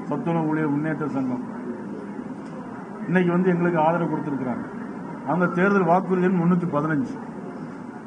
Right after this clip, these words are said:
காலமுறை ஊதியத்தை கொடுப்போம்னு சொல்லியிருக்கிறாங்க. ஆனா, அதை அவங்க செய்யல. ஜாக்டோ ஜியோ இன்னைக்கு அவங்களுடைய போராட்டம் நடத்திட்டு இருக்காங்க. பாளையங்கோட்டையில முதலமைச்சர் வர்றாங்க, இன்னைக்கு செவிலியர்கள்லாம்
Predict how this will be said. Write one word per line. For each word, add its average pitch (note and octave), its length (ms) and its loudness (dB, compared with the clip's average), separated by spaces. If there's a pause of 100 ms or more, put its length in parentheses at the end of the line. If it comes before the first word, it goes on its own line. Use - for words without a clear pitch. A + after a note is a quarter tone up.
காலமுறை F#3 560 4
ஊதியத்தை F3 440 2
கொடுப்போம்னு E3 480 -2
சொல்லியிருக்கிறாங்க. C#3 500 -2 (1900)
ஆனா, E3+ 260 6 (280)
அதை D#3+ 180 -2
அவங்க D#3+ 300 0
செய்யல. D#3+ 240 0 (1900)
ஜாக்டோ F#3 420 4
ஜியோ F3+ 240 4
இன்னைக்கு F3 280 0
அவங்களுடைய D#3+ 420 0
போராட்டம் F3 360 2
நடத்திட்டு D#3 340 -2
இருக்காங்க. C#3+ 280 2 (1160)
பாளையங்கோட்டையில F3 680 4 (380)
முதலமைச்சர் E3 520 2
வர்றாங்க, E3+ 300 2
இன்னைக்கு E3 260 0
செவிலியர்கள்லாம் E3 760 2